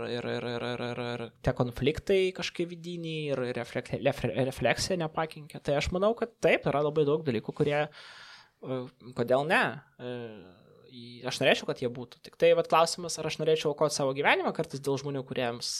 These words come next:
tai nerūpi ir galų gale jie vis tiek, tipo, valgys ten savo majonezą, tai aš nežinau, ar, ar tai verta.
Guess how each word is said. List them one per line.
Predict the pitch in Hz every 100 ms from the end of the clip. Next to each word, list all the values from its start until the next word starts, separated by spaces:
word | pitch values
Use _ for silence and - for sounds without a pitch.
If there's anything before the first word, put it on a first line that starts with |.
| -
tai | 131 131
nerūpi | 113 143 - 135
ir |
galų | 135 139
gale | 131 135
jie | 139 127
vis | -
tiek, | 135
tipo, | - - 123
valgys | 123 131 120 -
ten | 120
savo | - 131 127
majonezą, | 127 127 120 139 170
tai | 170 165
aš | 156 160
nežinau, | 185 180 190 143
ar, | 127 -
ar | 139 -
tai | 135
verta. | 127 - -